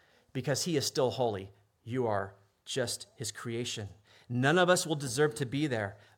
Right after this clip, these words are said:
but by the blood of Jesus. And in Revelation fifteen, we're given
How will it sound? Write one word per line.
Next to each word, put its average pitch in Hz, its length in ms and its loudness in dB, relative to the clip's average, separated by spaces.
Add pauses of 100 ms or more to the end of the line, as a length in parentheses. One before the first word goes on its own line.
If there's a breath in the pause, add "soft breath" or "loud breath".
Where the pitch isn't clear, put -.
(160 soft breath)
but 151 280 4
by 151 180 8
the 139 140 4
blood 143 260 2
of 117 160 0
Jesus. 110 720 -6 (640 soft breath)
And 156 100 2
in 156 60 4
Revelation 190 480 8
fifteen, 190 1000 4
we're 151 120 2
given 156 520 8